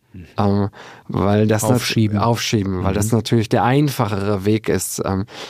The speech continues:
Speaker 2: mit einer Sache umzugehen. Und, und, und dann die Eigenverantwortung an der Stelle zu nehmen, zu sagen,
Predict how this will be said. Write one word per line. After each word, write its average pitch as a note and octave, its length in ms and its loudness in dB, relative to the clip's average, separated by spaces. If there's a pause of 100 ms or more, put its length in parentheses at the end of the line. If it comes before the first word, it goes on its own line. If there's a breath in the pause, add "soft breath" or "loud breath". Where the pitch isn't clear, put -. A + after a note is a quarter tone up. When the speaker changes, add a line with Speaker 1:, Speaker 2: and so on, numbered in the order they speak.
(240 loud breath)
Speaker 2:
mit G#2+ 180 4
einer A2 140 6
Sache G#2 260 0
umzugehen. - 680 0 (540 loud breath)
Und, G#2+ 440 2 (420)
und, A2+ 220 4 (300)
und A#2 160 4
dann A#2 100 6
die A#2+ 160 6
Eigenverantwortung A#2+ 1040 2
an A2+ 140 2
der A2+ 140 4
Stelle A#2 440 4
zu - 180 0
nehmen, B2 580 4 (240)
zu A2 160 2
sagen, A#2 460 2